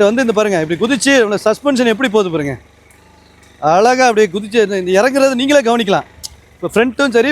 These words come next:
பேக்கும் சரி இவ்வளோ அழகா இறங்கி இறங்கி போகுது. So இந்த இதுதான் நீங்க நார்மலா ரெண்டு பேர் ட-, டுவெல்ஸ், ட-, ரெண்டு பேர் வச்சு போனா கூட இதே அளவு தான் இருக்கு. So அதனால நீங்க கவலைப்பட வேண்டியதில்ல.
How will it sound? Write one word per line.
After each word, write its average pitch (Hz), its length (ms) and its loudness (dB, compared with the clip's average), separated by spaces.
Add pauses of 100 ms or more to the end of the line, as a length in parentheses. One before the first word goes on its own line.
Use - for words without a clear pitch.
(120)
பேக்கும் 226 360 0
சரி 214 160 2 (500)
இவ்வளோ 180 180 2
அழகா 269 260 4 (100)
இறங்கி 240 260 0
இறங்கி 247 180 -2 (100)
போகுது. 202 220 0 (260)
So - 80 -4 (140)
இந்த 240 200 -2 (120)
இதுதான் 285 320 0 (380)
நீங்க 226 200 0
நார்மலா 277 340 2 (140)
ரெண்டு 247 200 -2
பேர் 269 140 4 (120)
ட-, 214 180 0
டுவெல்ஸ், 240 260 0 (240)
ட-, 196 140 2 (180)
ரெண்டு 233 180 -2
பேர் 269 160 4
வச்சு 247 160 -4 (100)
போனா 233 260 0
கூட 214 100 0 (460)
இதே 262 260 2
அளவு 247 280 0
தான் 240 160 2
இருக்கு. 202 240 -4 (360)
So 170 40 -8 (100)
அதனால 190 280 -2
நீங்க 190 140 -2
கவலைப்பட 220 320 0
வேண்டியதில்ல. 196 320 0